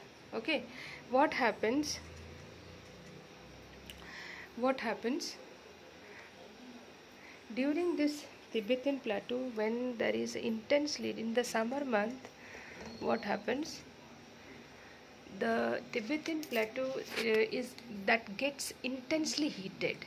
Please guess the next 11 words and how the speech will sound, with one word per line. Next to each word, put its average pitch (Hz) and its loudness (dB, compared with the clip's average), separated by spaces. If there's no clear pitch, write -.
okay, 262 0
and 240 4
created 262 2
what? 277 4
Low 247 8
pressure, 262 2
okay. 349 -2
At - 2
the 262 0
same 320 6
time, 269 8